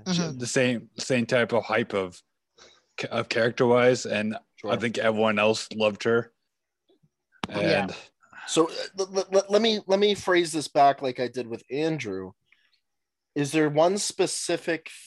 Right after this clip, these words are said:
Speaker 1: thing that you came out of first viewing of seeing Black Widow that when you go back the next time to see it, like, obviously you've, you've attached yourself to a specific character, you wanna see more of that. But is there something that you feel, Sean,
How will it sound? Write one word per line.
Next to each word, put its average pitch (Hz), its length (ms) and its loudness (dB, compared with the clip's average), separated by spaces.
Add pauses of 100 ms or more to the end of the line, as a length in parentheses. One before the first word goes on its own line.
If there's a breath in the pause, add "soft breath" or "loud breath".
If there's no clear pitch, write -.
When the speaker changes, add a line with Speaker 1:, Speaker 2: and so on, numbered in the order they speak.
Speaker 1:
thing 117 540 -2 (760)
that 127 240 -4
you 127 80 -4
came 151 320 -2
out 147 140 6
of 135 120 2
first 143 400 -2
viewing 110 600 -2 (880 soft breath)
of 120 220 4
seeing 110 340 -4
Black 104 340 -4
Widow 85 400 -12 (440)
that 113 160 -2
when 120 160 -2
you 123 120 -2
go 123 220 2
back 135 420 0
the 139 120 -4
next 123 320 -2
time 117 240 -8
to 104 100 -12
see 127 380 -6
it, 90 180 -8
like, 107 180 -6
obviously 147 480 2
you've, 113 320 -12 (120)
you've 117 260 -14
attached 135 460 0
yourself 127 300 0
to 131 100 -4
a 117 40 -4
specific - 440 -10
character, 165 400 2
you 131 100 -2
wanna 117 160 -2
see 113 200 -12
more 107 240 -4
of 98 120 -10
that. 110 220 -4 (500 loud breath)
But 143 80 2
is 135 120 0
there 143 100 2
something 190 480 0
that 156 180 -4
you 151 160 -6
feel, 147 300 0
Sean, 110 460 -2